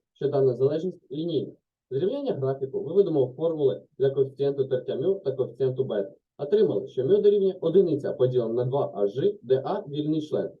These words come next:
а бета дорівнює три мю квадрат М Ж квадрат Б,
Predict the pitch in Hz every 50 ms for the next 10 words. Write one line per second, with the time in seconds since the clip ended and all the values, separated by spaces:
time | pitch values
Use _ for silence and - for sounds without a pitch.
0 | _ _ _ - - 123 120 143 202 - - 220 196 196 202 220 202 208 202 196
1 | 196 - 175 170 165 156 139 - 139 135 127 135 143 127 - - - 131 120 107
2 | 101 113 104 - 117 110 104 104 104 98 95 107 170 202 - -